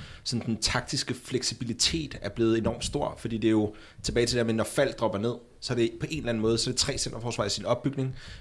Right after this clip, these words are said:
Når du kører højt pres, så er det nogle gange tre mand fremme, det er nogle gange to mand fremme, det er nogle gange et skævt pres. Der er alligevel relativt mange mekanismer, som jeg synes gør F C K, øh,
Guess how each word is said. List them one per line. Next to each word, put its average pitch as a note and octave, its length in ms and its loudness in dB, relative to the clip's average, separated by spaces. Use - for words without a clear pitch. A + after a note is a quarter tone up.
Når A#2+ 120 2
du A2 280 4
kører A#2+ 160 2
højt C3 240 2
pres, B2 280 0
så - 180 2
er - 20 2
det B2 80 2
nogle C3 140 4
gange B2 140 2
tre C#3 240 4
mand A#2+ 160 2
fremme, A#2+ 340 0
det C3 80 -2
er A#2+ 40 2
nogle A2 140 2
gange G2+ 100 -2
to D#3+ 160 2
mand C3+ 200 2
fremme, B2 360 4
det - 80 -8
er A#2 40 0
nogle A#2+ 160 2
gange G#2+ 100 0
et G#2 80 2
skævt D3 260 4
pres. - 260 2
Der B2 100 2
er A#2 60 6
alligevel C#3 360 6
relativt D3 380 2
mange A#2 180 0
mekanismer, B2+ 560 0
som B2 180 -2
jeg G#2+ 80 2
synes C#3 380 0
gør A#2 260 4
F - 20 -4
C A2 120 -4
K, - 120 -6
øh, F#2+ 360 2